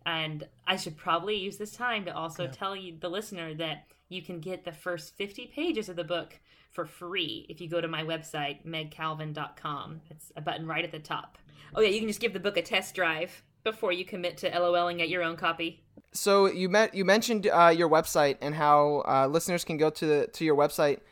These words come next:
Speaker 3: uh, to find you. Uh, where else would you like people to go, um, and find you and interact with you, Meg?
Speaker 1: Yeah,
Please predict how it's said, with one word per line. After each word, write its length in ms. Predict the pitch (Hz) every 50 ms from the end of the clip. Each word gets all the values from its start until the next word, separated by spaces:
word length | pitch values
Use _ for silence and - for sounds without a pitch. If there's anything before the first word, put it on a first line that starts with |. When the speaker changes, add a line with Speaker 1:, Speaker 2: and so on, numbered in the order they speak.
| _ _ _ -
Speaker 3:
uh, 140 | - 139
to 120 | 139 - 151
find 360 | - - 170 151 160 170 175
you. 200 | 220 233 262 254 _ _ _ _ _ - -
Uh, 160 | 165 175 170
where 280 | 160 185 220 240 240 -
else 300 | - 185 202 202 - -
would 140 | 180 175 156
you 140 | 160 160 156
like 280 | 151 151 156 151 -
people 320 | - - 175 170 - 165 160
to 140 | - - 156
go, 680 | 139 135 151 147 147 147 147 147 147 147 147 151 - _ _ _ _ _ _ -
um, 480 | - 135 135 135 131 127 117 127 127 _ _ _ _ _ -
and 140 | 135 135
find 320 | - - 151 156 160 156 147
you 200 | 147 143 143 135
and 300 | 85 131 131 131 131 131
interact 460 | - 123 143 156 165 135 139 135 -
with 160 | 131 - -
you, 80 | 120 120
Meg? 260 | 117 107 110 127 131 _ _ _ _ _ _ _ _ _ _ _ _ -
Speaker 1:
Yeah, 320 | 226 269 381 392 240 151